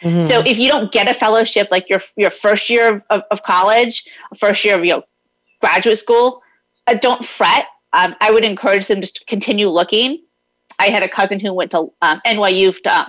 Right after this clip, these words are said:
Speaker 2: to law school. And I remember when she was going through that process of looking at fellowships, and she didn't get anything her first year of law school, but she was able to secure a fellowship for her second,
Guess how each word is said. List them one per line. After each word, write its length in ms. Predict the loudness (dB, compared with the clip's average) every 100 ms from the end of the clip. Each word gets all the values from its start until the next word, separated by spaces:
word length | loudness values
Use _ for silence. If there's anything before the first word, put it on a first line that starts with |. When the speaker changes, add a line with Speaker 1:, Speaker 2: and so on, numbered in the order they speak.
| -2
Speaker 2:
to 60 |
law 260 | 0 2 0
school. 420 | -2 -4 -2 -4 -10 -20 -20 -8
And 300 | -2 0 2
I 120 | 2 2
remember 280 | 0 0
when 140 | 0 -2
she 140 | 0
was 120 | 0
going 180 | 2 0
through 120 | 2
that 180 | -2 0
process 400 | 0 0 -2 -10
of 80 | -4
looking 240 | -4 -2
at 120 | -6 -2
fellowships, 640 | -2 0 0 -2 -2 -4 -12
and 100 | -6
she 120 | -2
didn't 220 | -2 -2
get 160 | -2 0
anything 340 | 0 -2 -4
her 200 | -2 -2
first 380 | 0 -2 -2 0
year 140 | 0
of 80 | 0
law 200 | 2 0
school, 420 | 0 0 0 -2 -10 -20 -20 -6
but 120 | -2 0
she 120 | 2
was 120 | 2
able 220 | 2 0
to 80 | -4
secure 400 | -8 -6 0 0
a 60 | 2
fellowship 500 | 0 -2 -4 -8 -6
for 80 |
her 140 | -8 -8
second, 420 | -8 -10 -12